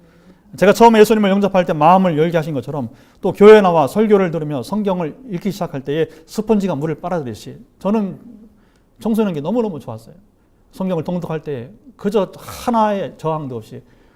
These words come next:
하나의 거침도 없이 말씀을 그대로 다 스펀지가 빨아듯이 빨아들였던 것이죠. 이제는 영적 세계를 활짝 열어주었습니다. 근데 하나님께서 한꺼번에 주시지 않더라고요. 영적 세계의 경험도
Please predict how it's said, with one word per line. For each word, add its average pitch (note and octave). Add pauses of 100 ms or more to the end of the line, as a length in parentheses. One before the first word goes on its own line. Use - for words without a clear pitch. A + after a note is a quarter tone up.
하나의 G#3+
거침도 E3+
없이 A2 (280)
말씀을 F3
그대로 G3+
다 G#2
스펀지가 D#3 (200)
빨아듯이 E3+ (560)
빨아들였던 D#3+
것이죠. B2+ (560)
이제는 F#3
영적 F#3+
세계를 F#3
활짝 F#3+
열어주었습니다. C3 (480)
근데 E3 (100)
하나님께서 E3+
한꺼번에 E3+
주시지 B2+
않더라고요. B2 (760)
영적 E3
세계의 E3
경험도 D#3